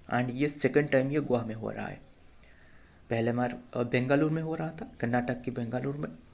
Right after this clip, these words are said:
ट्वेंटी ट्वेंटी थ्री, and ये currently अभी गोवा में हुआ है, जो कि energy week के रूप में ये observe करी गई है।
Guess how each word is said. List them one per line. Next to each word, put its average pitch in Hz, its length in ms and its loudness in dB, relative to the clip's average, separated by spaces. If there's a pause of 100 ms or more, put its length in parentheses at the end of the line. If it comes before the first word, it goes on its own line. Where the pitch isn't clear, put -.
(640)
ट्वेंटी 120 160 4
ट्वेंटी 117 260 0
थ्री, - 160 -10 (600)
and 123 160 6
ये 135 140 2
currently 139 500 4
अभी 277 260 -4 (260)
गोवा 113 260 6
में 110 120 -2
हुआ 107 180 -6
है, 107 140 -10 (1600)
जो 117 120 4
कि 185 360 -4 (840)
energy 143 520 4
week 160 180 8
के 127 100 6
रूप 120 240 2
में 165 100 2
ये 120 420 2
observe 120 300 4
करी 117 200 -2
गई 113 160 -8
है। 113 180 -14